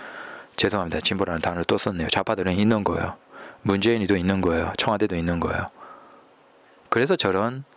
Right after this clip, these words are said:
참 어이없는 연출이 있었던 거예요. 하지만 반대로 얘기하면 저 기관단총의 노출이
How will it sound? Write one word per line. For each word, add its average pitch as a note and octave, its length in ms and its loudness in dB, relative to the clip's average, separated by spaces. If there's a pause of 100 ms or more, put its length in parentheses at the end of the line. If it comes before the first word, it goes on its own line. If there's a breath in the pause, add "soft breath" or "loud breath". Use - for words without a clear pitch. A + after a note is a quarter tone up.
(360 loud breath)
참 - 280 0
어이없는 G#2 640 2
연출이 E2+ 360 0
있었던 E2+ 440 -2
거예요. - 340 -2
하지만 D3 320 2
반대로 A#2+ 420 2
얘기하면 F#2 480 2 (920 loud breath)
저 A#2 260 2
기관단총의 B2 680 0
노출이 F#2 600 4